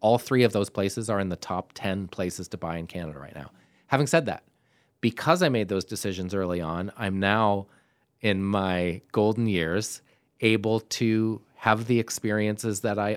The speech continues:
always wanted to have while I'm still mobile for at least another few months. <laughs> So I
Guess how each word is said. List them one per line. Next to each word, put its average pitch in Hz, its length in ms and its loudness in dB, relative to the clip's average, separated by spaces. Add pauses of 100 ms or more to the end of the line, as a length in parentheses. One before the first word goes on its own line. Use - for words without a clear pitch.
always 104 320 2
wanted 113 280 -2
to 113 60 -4
have 135 320 0
while 95 140 0
I'm 92 140 0
still 104 260 0
mobile 92 640 0
for - 160 -4
at 95 100 -6
least 95 240 -4
another 90 300 -2
few 95 180 -6
months. 87 420 0 (260)
<laughs> 160 100 2 (2250)
So 160 320 6
I 135 340 6